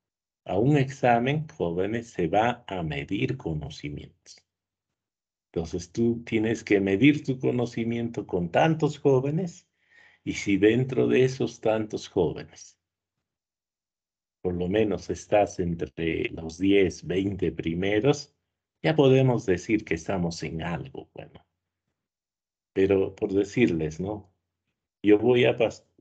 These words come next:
postular a la ing-, a la Facultad de Ingeniería Civil. Por decir, para civil hay seiscientos.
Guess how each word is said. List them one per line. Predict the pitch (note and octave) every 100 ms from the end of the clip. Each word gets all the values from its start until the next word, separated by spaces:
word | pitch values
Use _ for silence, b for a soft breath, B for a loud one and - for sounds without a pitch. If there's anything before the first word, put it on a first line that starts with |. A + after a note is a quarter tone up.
| _ _
postular | G#2 - - G#2+ A2+ A2
a | G2+
la | G2 F#2
ing-, | F#2 E2+ -
a | F#2+
la | F2 E2+
Facultad | F2 F#2 F2 G2+
de | F#2+
Ingeniería | F2 E2+ E2 E2 F2 E2
Civil. | - - B1+ - _ _ _ _ _ _ _ _ _ _ _ _ _ _ _ _ _ _ _
Por | E2 E2+
decir, | E2+ F2+ D#2+ -
para | F2+ F#2 F#2
civil | - G#2+ A#2+ A2+
hay | G#2+
seiscientos. | G#2+ G#2+ F#2 - - F#2+ F#2 _ -